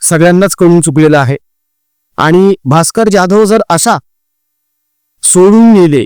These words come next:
कारण ते सोडून जाण्याची चिन्ह फार, अ, दाट होती,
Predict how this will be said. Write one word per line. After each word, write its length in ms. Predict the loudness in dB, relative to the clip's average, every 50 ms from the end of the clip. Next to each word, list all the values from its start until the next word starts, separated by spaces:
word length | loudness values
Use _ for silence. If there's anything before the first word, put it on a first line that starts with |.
| -6 _ -6
कारण 240 | -4 -2 -2 0 0
ते 80 | -2
सोडून 260 | 0 0 0 0 0 0
जाण्याची 320 | 0 0 -2 -2 -2 -4
चिन्ह 300 | -4 -4 -2 -2 -2 -2 -2
फार, 160 | -2 -2 -2 -2 -4
अ, 380 | -6 -8 _ -6 -4 -2 -2 -2
दाट 220 | -2 -2 -2 -2 -4
होती, 240 | -6 -6 -6 -8 -10